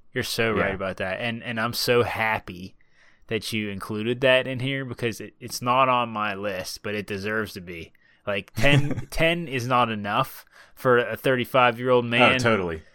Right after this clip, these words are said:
Speaker 2: Yeah,
Speaker 1: For
Speaker 2: totally.
Speaker 1: a thirty-five-year-old man. And, like, all these games on my list I've played multiple times and, like,
Speaker 2: Mm-hmm.
Speaker 1: I, I've lived with for years and years and years. And so,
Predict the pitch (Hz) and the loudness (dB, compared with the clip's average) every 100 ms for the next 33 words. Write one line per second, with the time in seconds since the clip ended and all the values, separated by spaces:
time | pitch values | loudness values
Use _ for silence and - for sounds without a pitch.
0 | - 101 87 78 127 113 127 120 135 123 | -4 0 0 0 0 2 2 2 2 0
1 | 117 123 123 123 123 123 127 117 113 104 | 0 -6 -6 -6 -8 -8 -8 -6 -8 -8
2 | - _ _ _ _ _ _ - 139 160 | -12 _ _ _ _ _ _ 2 6 6
3 | 165 151 - 139 135 135 127 127 120 117 | 6 -2 -2 0 0 0 0 2 2 0
4 | 110 113 - 110 117 - 123 117 113 113 | 2 -2 0 0 0 0 -2 -2 -2 -4
5 | - 120 117 117 113 123 143 - - - | -4 -8 -6 -2 -2 -2 -4 -8 -10 -18
6 | - _ _ _ _ _ - - - 120 | -20 _ _ _ _ _ -20 -20 -6 -2
7 | 117 107 107 107 87 - 120 - 110 113 | 0 0 0 0 0 -4 -8 -4 -2 0
8 | 107 110 113 120 123 113 - 117 104 113 | -2 -4 -4 -2 -2 -2 -4 -6 -2 -2
9 | 117 113 113 110 104 110 110 117 120 - | -2 -4 -6 -6 -6 -6 -6 -6 -6 -10
10 | - _ _ _ _ 117 113 - 120 110 | -16 _ _ _ _ -10 -6 -2 -2 -2
11 | 104 101 | -4 -6